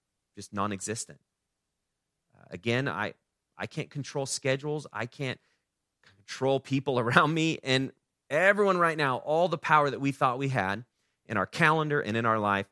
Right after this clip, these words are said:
it seems like it's just kind of gone by the wayside. We literally are, and I was sharing with my wife today, we're, we're kinda living day to day.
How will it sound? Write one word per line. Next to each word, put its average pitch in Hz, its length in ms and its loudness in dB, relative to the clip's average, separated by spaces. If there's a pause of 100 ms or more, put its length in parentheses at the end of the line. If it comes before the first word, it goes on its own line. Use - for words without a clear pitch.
(300)
it - 180 -4
seems 208 280 -4
like 147 180 0
it's - 260 -6
just - 300 -8
kind 107 160 -10
of 104 160 -12
gone 95 180 -4
by 117 140 0
the 120 60 -4
wayside. 127 480 -8 (760)
We 143 160 0
literally 151 440 4
are, 110 140 6
and 123 80 0
I 123 40 0
was 117 80 -4
sharing 135 220 -4
with 139 80 -4
my 131 80 0
wife 123 240 2
today, 147 160 -2
we're, 135 240 -6
we're 123 100 -14
kinda 208 240 -6
living 110 280 -2
day 92 220 -4
to 123 80 -6
day. 180 320 -6